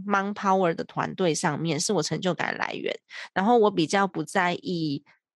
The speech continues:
一些生活中的小细节，我不是那种会买娃娃的那种女生。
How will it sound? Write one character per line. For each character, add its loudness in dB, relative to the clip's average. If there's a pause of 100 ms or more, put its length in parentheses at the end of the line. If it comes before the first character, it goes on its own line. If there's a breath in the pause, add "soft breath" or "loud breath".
(220)
一 4
些 4
生 2
活 2
中 0
的 2
小 -2
细 -4
节， 0 (280 loud breath)
我 4
不 4
是 2
那 4
种 2
会 4
买 2
娃 2
娃 0 (320)
的 2
那 -2
种 -2
女 -4
生。 -2